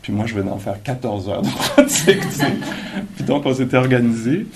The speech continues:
À ce moment-là, aux États-Unis, il y avait un truc qui s'appelait Netflix, où ils, ils envoyaient un C-, un D V D par la poste, tu sais, puis tu mettais le D V D, t'en recevais un autre, tout ça. Donc, au-, avec le centre de retraite, <laughs> pendant toutes ces semaines-là, moi, je faisais, j'avais un trafic de,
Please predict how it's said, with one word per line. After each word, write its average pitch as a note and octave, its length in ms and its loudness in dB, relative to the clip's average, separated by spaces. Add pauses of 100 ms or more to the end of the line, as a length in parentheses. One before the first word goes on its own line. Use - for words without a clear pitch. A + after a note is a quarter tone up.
(260)
À G#2+ 60 -2
ce G#2+ 60 -4
moment-là, A#2 540 4
aux A#2 80 -2
États-Unis, A2+ 460 0
il - 20 4
y C#3 40 4
avait G#2 500 0
un F#2+ 40 -6
truc - 220 -8
qui - 80 -16
s'appelait G2+ 280 -2
Netflix, A2+ 640 -2
où A#2 60 -4
ils, G#2 260 -2
ils G2+ 160 -4
envoyaient G#2 360 2
un A#2 100 0
C-, G#2+ 400 -2
un F#2+ 180 -6
D G2+ 200 -2
V G#2+ 160 4
D G#2+ 180 2
par G2+ 200 0
la G2 100 0
poste, A#2 380 -4
tu - 120 -10
sais, - 20 -4
puis - 240 -10 (240)
tu A2 120 -6
mettais G#2 220 2
le A2+ 60 0
D A2+ 100 4
V G#2 160 4
D, A2+ 160 2
t'en A#2+ 120 0
recevais G2+ 320 -4
un G#2+ 160 -2
autre, A2+ 120 -4
tout - 60 -14
ça. - 180 -10
Donc, B2+ 300 -2
au-, B2+ 140 6
avec C#3+ 180 4
le B2 100 2
centre D3 200 2
de B2+ 80 4
retraite, - 560 -2 (520)
<laughs> - 500 -12
pendant B2+ 240 2
toutes - 180 -6
ces D#3 100 4
semaines-là, C#3+ 340 4
moi, G3+ 120 4
je - 80 -4
faisais, A#2 280 0
j'avais A2 260 -2
un A2 240 0 (100)
trafic - 640 0
de, A2 300 -2